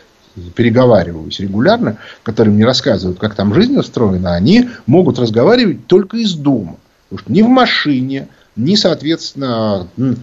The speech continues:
на работе они не могут спокойно разговаривать со мной по, э, этим самым всем, э, коммуникаторам, потому что не хватает интернета. Это я могу, мне совершенно наплевать, я в машине еду, или я где-нибудь сижу,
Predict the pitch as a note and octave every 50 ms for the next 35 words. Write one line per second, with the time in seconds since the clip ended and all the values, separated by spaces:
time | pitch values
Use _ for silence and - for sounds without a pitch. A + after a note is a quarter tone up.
0 | - _ _ - A#2+ D#3+ E3+ E3+ E3+ E3 C#3 B2+ B2 A2+ G#2 F2+ - - D#3+ E3
1 | C#3 A2+ A#2 D#3 G3+ A3+ B3 B3 B3 B3 A3 C#3+ C3+ - - - D3+ - - -
2 | - F3+ G3 F#3+ F3 D3 D3 C3+ C3+ C#3+ C#3+ C#3 C3+ B2+ G#2+ F2+ F2 E2 F2 -
3 | - - A#2 A#2 A#2+ C3+ F#3 A3+ A3 G#3+ - B2+ D#3 E3+ - - - - _ _
4 | _ - - A2 A2 G#2+ G#2 G#2+ G#2+ G#2+ G#2 G#2 G#2 - B2 B2 B2 B2 G2+ E2+
5 | E2 D#2+ D#2+ E2+ F2+ - - - A2+ A2+ G#2+ F#2+ F2+ F2+ F2+ - E2 E2 D#2+ -
6 | - - A#2+ A#2 B2 C#3+ D#3+ - - G#2 G2+ - - E2+ E2 F#2 - _ _ -
7 | - G#2 G#2 C3 C3 - - C#3 C3+ B2+ - C#3+ - - D3+ D3 C#3 B2+ B2+ C3+
8 | C3+ C3 C3 D3+ D3 C#3 G#2 - - _ _ _ - _ _ _ _ _ _ _
9 | _ _ - A#2+ A#2 C#3 C#3+ D3+ A#3 B3+ A#3 F#3 E3+ E3+ D#3 D3 C3 G#2+ G2+ B2+
10 | D3 C#3+ - C3 - E3 D3+ C3+ B2 - C#3 C3+ B2 G#2 - - G2+ F#2+ F2+ G2
11 | G#2 G#2 - - D3 F3+ A3+ A#3+ A#3 G#3+ F3+ D#3+ F3+ F#3 F3+ D#3+ D#3+ D3+ - -
12 | - - - - C3+ C#3 C3+ A#2+ A2 A#2 A#2 A2 G2+ F2 F#2+ G2 G#2+ G#2+ F#2+ F2+
13 | F2 F#2+ - - - G#2+ F#2+ G#2+ A2 G#2+ F#2+